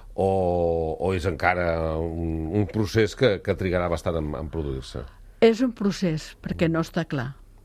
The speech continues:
Speaker 2: Primer perquè, eh, abans de res, el que fa, eh, intenten trobar a veure qui és aquesta persona a través de l'Interpol, i se n'adonen que, eh, no es diu com ell diu que es diu.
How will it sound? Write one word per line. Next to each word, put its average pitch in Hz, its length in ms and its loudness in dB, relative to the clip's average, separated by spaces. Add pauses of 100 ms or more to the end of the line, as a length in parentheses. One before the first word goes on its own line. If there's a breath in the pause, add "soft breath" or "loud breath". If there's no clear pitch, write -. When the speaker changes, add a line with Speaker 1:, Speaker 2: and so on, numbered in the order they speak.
(440)
Speaker 2:
Primer 185 320 4
perquè, 208 380 0
eh, 139 540 -2
abans 160 320 2
de 165 120 2
res, 165 400 -2 (600 loud breath)
el 170 120 2
que 170 120 2
fa, 175 420 0
eh, 127 1120 -4 (380)
intenten 185 960 0 (140)
trobar 180 340 4
a 202 100 0
veure 180 180 2
qui 196 200 2
és 185 200 2
aquesta 156 320 -2
persona 131 580 -6 (480 loud breath)
a 147 80 0
través 165 300 2
de 175 100 4
l'Interpol, 147 540 -2 (180)
i - 80 -4
se 185 100 2
n'adonen 151 520 0 (100)
que, 143 220 -4 (100)
eh, 131 500 -4
no 156 140 2
es 147 100 -4
diu 139 280 0 (180)
com 135 160 -2
ell 131 160 -2 (320)
diu 123 160 -4
que 127 80 -4
es - 80 -8
diu. 226 140 -2